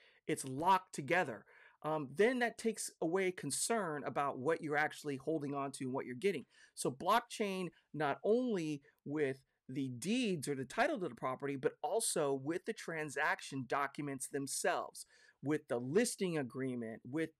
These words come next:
the, um, with the, uh, uh, with the purchasing contract, with the, uh, the exchange of, uh, of fees and monies, all of those do-,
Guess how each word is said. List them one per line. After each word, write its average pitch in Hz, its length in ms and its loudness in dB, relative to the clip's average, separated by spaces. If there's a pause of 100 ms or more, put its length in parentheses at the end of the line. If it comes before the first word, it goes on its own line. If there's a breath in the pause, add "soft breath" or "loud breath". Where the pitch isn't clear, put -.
the, 143 400 -2
um, 123 480 -2 (720 soft breath)
with 151 220 -2
the, 147 200 0
uh, 117 420 0 (120)
uh, 117 320 -2 (880 loud breath)
with 165 180 -2
the 156 100 2
purchasing 208 600 2
contract, 127 760 -4 (360 loud breath)
with 165 300 2
the, - 160 -2
uh, 143 160 4
the 143 140 0
exchange 190 720 -2 (100)
of, 135 360 2 (120)
uh, 113 280 -2 (220)
of 131 100 -4
fees 185 440 -2
and 139 160 0
monies, 151 440 0
all 208 240 4
of 254 100 0
those 202 240 2
do-, 170 120 0